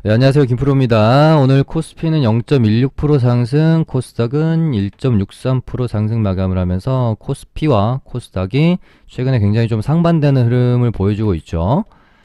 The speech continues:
그거에 대해서는, 음, 방송에서 한두 번, 어, 멘트를 제가 드렸던 것 같은데, 음, 이게 월요일인가 저번 주 금요일쯤에 정의원방에서 제가 이제 드린 멘트거든요.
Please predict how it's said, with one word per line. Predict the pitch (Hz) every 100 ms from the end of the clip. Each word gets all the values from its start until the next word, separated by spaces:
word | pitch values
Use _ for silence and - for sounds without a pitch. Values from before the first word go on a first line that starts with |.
| _ _ _ _ -
그거에 | 120 160 160
대해서는, | 156 151 151 147 147 147 143 120 -
음, | 110 113 113
방송에서 | 107 117 139 139 135
한두 | 147 165
번, | 131 120 120 92 98
어, | 87 87 87 92
멘트를 | 101 - 120
제가 | 117
드렸던 | 101 107 120 - 135
것 | 113
같은데, | 85 101 107 135 127 98 80 78
음, | - - - - _
이게 | - - - 101 101 98 - _ _
월요일인가 | - 95 131 147 143 139
저번 | 117 107 123
주 | 117
금요일쯤에 | 113 143 151 - 113 131 135 98 73 69 _ _ _ _ _ -
정의원방에서 | - 110 139 143 131 120 113 117 113 113 110 104 95 90
제가 | - 95 95
이제 | 92 92 90 85 87
드린 | 95 101
멘트거든요. | 87 87 101 95 80 80 120